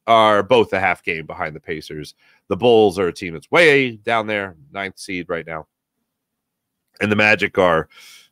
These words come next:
um, two and a half games better than everybody else, uh, in the fifth seed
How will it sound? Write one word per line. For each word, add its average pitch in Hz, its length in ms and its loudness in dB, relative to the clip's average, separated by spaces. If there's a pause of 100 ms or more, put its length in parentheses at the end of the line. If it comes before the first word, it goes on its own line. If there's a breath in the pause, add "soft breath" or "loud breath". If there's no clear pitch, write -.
um, 73 320 -14 (1800)
two 147 140 2
and 117 80 4
a 104 40 0
half 104 200 0
games - 420 -12 (460)
better 90 200 -2
than 80 120 -2
everybody 78 320 -6
else, - 480 -10
uh, 71 320 -12
in 85 80 -12
the 76 80 -14
fifth - 260 -8
seed 69 400 -16